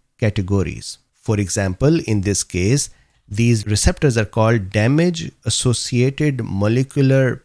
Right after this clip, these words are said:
pattern recognition receptors. In general, all of these toll-like receptors are also called pattern recognition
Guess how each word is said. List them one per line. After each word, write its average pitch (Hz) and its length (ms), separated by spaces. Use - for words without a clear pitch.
pattern 123 680
recognition 107 920
receptors. - 680
In 151 160
general, 170 380
all 139 280
of 151 140
these 131 240
toll-like 131 640
receptors 110 460
are 104 180
also 131 380
called 95 560
pattern 135 540
recognition 107 840